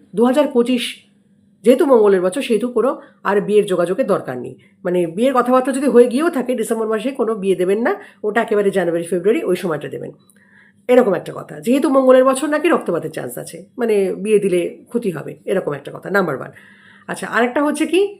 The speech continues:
যদি কোনো নতুন চাকরির সুযোগ থেকে থাকে, আহ, সেপ্টেম্বর মাস পড়ে গেছে, নতুন চাকরি জয়েন করবেন না, ওটা জানুয়ারি থেকে করুন। কোন চাকরিতে যে এতদিন পর্যন্ত, আহ, মানে, আটকে রাখা যায়, আমি তো জানি না, ওনারা নিশ্চয়ই জানেন, ভালো বলতে পারবেন। আচ্ছা, আরেকটা কি আছে? আচ্ছা, বিদেশে যদি কারো যাওয়ার ব্যাপার থাকে,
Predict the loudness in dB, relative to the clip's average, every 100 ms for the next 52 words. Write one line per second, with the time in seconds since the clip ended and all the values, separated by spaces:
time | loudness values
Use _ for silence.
0 | -2 0 2 2 0 0 0 0 -2 -2
1 | -6 -4 -4 -4 -2 0 -2 -4 -8 -12
2 | _ _ 0 2 2 2 0 2 0 0
3 | 0 0 0 0 0 -2 -8 -2 0 0
4 | 0 0 0 0 -2 -8 -8 -10 -12 -16
5 | _ -8 0 2 4 4 0 -2 -6 -8
6 | -10 -14 _ 0 2 0 -2 -4 0 0
7 | 0 -2 -2 0 0 2 4 2 0 -12
8 | -4 -2 0 0 -2 -2 -2 0 0 0
9 | 0 0 0 -2 -4 -8 -8 0 2 2
10 | 0 0 -2 -4 -4 -4 -4 -4 -6 -8
11 | -12 -14 -16 -20 _ -20 -12 -6 -4 -2
12 | -2 0 -2 -2 -6 -8 -10 -14 _ _
13 | _ _ _ _ -18 -8 -2 0 2 0
14 | 0 4 4 6 6 6 2 0 -2 -2
15 | -2